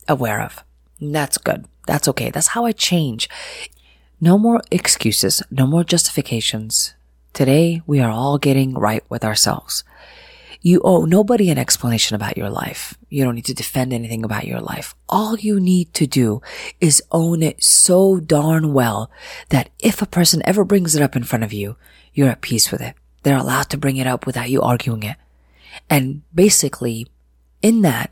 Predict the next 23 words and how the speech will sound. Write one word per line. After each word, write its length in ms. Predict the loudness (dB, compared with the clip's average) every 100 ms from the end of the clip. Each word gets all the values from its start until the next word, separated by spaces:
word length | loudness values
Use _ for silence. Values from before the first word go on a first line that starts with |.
| -8
experience 840 | -2 0 2 4 4 2 -2 -4 -4
is 200 | -2 -2
that 340 | -2 -6 -6 -14 _ _ _
the 140 | -2 0
statement 460 | 2 2 0 -4
came 180 | -2 -2
out 200 | 0 0
of 140 | 0
their 200 | 2 2
mouth. 420 | 2 0 -4 -12 -18 -16
They 200 | 0 2
have 340 | 2 -2 -6 -4
to 140 | -2
own 200 | -2 -2
that 180 | -4 -4
statement. 500 | -6 -8 -10 -12 -14 -18 -20 -14 0
You 180 | 2 2
have 320 | 2 -4 -6 -18 -8
no 440 | -2 4 6 6
reason 400 | 6 4 4 -2
to 100 | -4
defend 380 | -6 -4 -6
it. 100 | -6